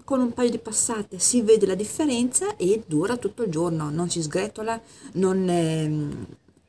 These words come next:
non si, non appiccica, non si scioglie. Complimenti, bel mascara, è tra le novità ed effettivamente fa quello che promette, il prezzo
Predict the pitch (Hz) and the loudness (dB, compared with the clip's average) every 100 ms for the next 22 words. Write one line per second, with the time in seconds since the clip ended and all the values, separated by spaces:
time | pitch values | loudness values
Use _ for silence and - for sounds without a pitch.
0 | _ _ _ _ _ _ - - 185 190 | _ _ _ _ _ _ -12 -6 -2 -2
1 | - 196 180 180 240 233 240 - 233 214 | -2 -4 -4 -6 -8 -8 -10 -6 -4 -2
2 | 185 202 196 190 190 175 - 208 226 240 | 0 0 0 0 -2 -4 0 0 2 0
3 | 247 - _ _ - 320 - 403 190 165 | -2 -10 _ _ -6 -6 0 2 2 -2
4 | 165 151 160 180 294 359 277 - - 160 | -6 -12 -6 -2 0 0 -2 -4 -4 -4
5 | 160 - 285 233 - 240 208 190 208 233 | -4 -6 -6 -6 -6 -4 -2 -2 -4 -6
6 | - 415 440 480 240 208 - - 415 392 | -6 -6 -6 -4 -2 -2 -4 -6 -2 0
7 | 269 247 254 359 415 - _ - _ - | 2 0 -2 -4 -6 -10 _ -20 _ -4
8 | 349 440 - - 339 339 - 294 247 165 | -2 -4 -8 -2 0 0 -4 -8 -6 -4
9 | 160 - 180 208 247 214 - - | -6 -8 -8 -6 -4 -4 -2 -4